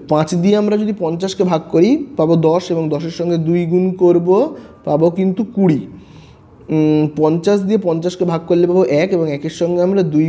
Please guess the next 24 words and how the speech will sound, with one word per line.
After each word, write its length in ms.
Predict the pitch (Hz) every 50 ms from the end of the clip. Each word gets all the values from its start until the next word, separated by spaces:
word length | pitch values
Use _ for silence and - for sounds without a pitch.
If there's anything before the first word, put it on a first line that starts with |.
| 156
গুণ 100 | 160 165 170 165
করবো, 160 | 180 185 214 214 165
দুই 80 | 139 131 135
এককে 180 | 135 135 156 147 147
দুই, 120 | 147 156 160 - - -
ঠিক 100 | - 202 190 165
আছে। 100 | 127 123 117 - 214 226 - -
তাহলে 160 | - - 143 151
এখানে 160 | 151 160 165 165
আমরা 120 | 175 180 180 175
পাচ্ছি 200 | 180 180 180 - 190
কত? 100 | 196 190 190 - 135
আঠেরো 240 | 139 139 180 175 180 175 175
by 80 | 170 180 175 170
পঞ্চাশ, 280 | 156 165 165 - 175 - -
ঠিক 120 | - 247 262 254
আছে। 140 | 247 233 240 254 - - - - - - - - - - - _ - - - 180
তারপরে 380 | 170 185 214 226 233 226 196 185 180 190
দেখো 120 | 196 202 190
আমরা 120 | 196 196 196
এবারে 140 | 190 202 196 190
এইটাকে 260 | 190 180 196 190 196 196 175
যোগ 100 | 190 190 - - 202
করব, 160 | 196 185 180